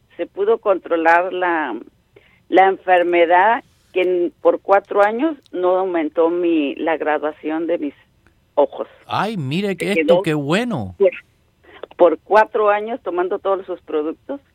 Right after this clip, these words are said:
Speaker 2: Qué
Speaker 1: Pero porque
Speaker 2: bien.
Speaker 1: ya tenía una, en, en ese año fui me lo, y me aumentaron y dije, bueno, pasaron cuatro años y ahora que fui, tengo la misma graduación, nomás aumenté los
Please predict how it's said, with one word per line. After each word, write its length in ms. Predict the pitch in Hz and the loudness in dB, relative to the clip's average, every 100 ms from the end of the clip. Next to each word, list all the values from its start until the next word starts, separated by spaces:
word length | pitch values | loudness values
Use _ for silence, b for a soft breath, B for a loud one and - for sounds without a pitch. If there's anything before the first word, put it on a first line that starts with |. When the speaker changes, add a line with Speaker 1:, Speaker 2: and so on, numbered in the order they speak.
| _ _ _ _ _ | _ _ _ _ _
Speaker 2:
Qué 100 | - | -2
Speaker 1:
Pero 180 | 170 170 | 4 4
porque 180 | 170 143 | 2 -4
Speaker 2:
bien. 100 | 151 | 0
Speaker 1:
ya 140 | 180 | 0
tenía 380 | 180 202 208 208 | 0 -4 2 2
una, 520 | 190 220 226 220 - | 4 0 0 0 2
en, 160 | 226 220 | 0 -2
en 160 | 226 233 | -2 0
ese 240 | 294 311 | 0 2
año 220 | 277 277 | 2 2
fui 160 | 247 254 | 2 0
me 140 | 254 | 0
lo, 180 | 247 208 | 2 2
y 160 | - 196 | 2 0
me 140 | 196 | 2
aumentaron 580 | 190 185 - 233 226 208 | 4 4 4 2 2 0
y 80 | 185 | -4
dije, 280 | 196 180 170 | -4 -6 -6
bueno, 300 | 175 185 196 - _ _ _ _ | -2 -2 -4 -8 _ _ _ _
pasaron 380 | - 170 180 175 | -2 0 4 4
cuatro 320 | - 254 285 | 4 0 2
años 200 | 220 220 220 | 0 0 2
y 40 | |
ahora 280 | 185 175 185 | 4 6 4
que 160 | - 175 | -2 -6
fui, 360 | 226 240 202 _ _ _ _ _ _ _ | -2 -4 -4 _ _ _ _ _ _ _
tengo 220 | - 175 190 | 0 4 4
la 120 | 165 | 6
misma 280 | 175 202 208 | 4 4 4
graduación, 640 | 185 147 143 - 208 311 | 2 2 -2 -2 0 2
nomás 260 | 170 151 156 | 2 0 0
aumenté 380 | 151 139 151 151 | -2 -2 -4 -4
los 140 | 147 | -6